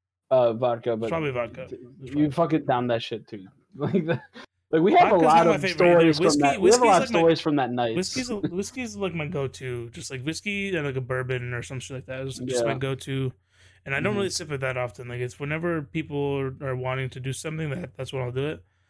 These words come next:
Speaker 2: But, like, Fireball and tequila, like, silver tequila, like,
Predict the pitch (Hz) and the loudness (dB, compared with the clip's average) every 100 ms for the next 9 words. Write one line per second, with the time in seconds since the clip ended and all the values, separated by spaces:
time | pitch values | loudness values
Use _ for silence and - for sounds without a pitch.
0 | _ _ _ _ - 131 117 - 131 135 | _ _ _ _ -6 -4 -6 -6 -4 -2
1 | 135 143 151 131 120 - 139 135 156 151 | -2 -2 -2 -4 -10 -12 -6 -4 -2 -4
2 | 131 - 180 170 160 143 139 123 123 | -4 -4 -4 -6 -8 -6 -4 -4 -8